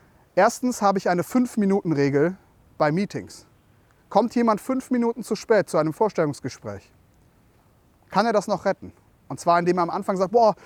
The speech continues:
tut mir total leid“, er muss sich entschuldigen, er muss mir irgendeinen Grund sagen. Weil es ist unhöflich, man kommt nicht fünf Minuten zu spät zu so einem Gespräch.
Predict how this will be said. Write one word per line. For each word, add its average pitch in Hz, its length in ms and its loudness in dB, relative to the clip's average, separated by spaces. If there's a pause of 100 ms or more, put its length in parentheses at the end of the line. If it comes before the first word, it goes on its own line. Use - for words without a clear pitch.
(220)
tut 262 140 -2
mir 226 100 2
total 220 320 2
leid“, 147 140 0
er 160 80 -2
muss 214 180 -2
sich 220 120 -12
entschuldigen, 202 480 2
er 139 60 -6
muss 170 160 -4
mir 185 80 0
irgendeinen 190 200 -2
Grund 180 220 0
sagen. 104 300 -10 (1500)
Weil 156 120 0
es 160 80 -4
ist 185 140 -6
unhöflich, 175 520 -2
man 151 160 -4
kommt - 240 -2
nicht 220 160 -8
fünf 165 240 -6
Minuten 135 320 -6
zu 135 120 -10
spät - 260 -10
zu 127 80 -14
so 120 100 -10
einem 107 80 -12
Gespräch. 104 400 -16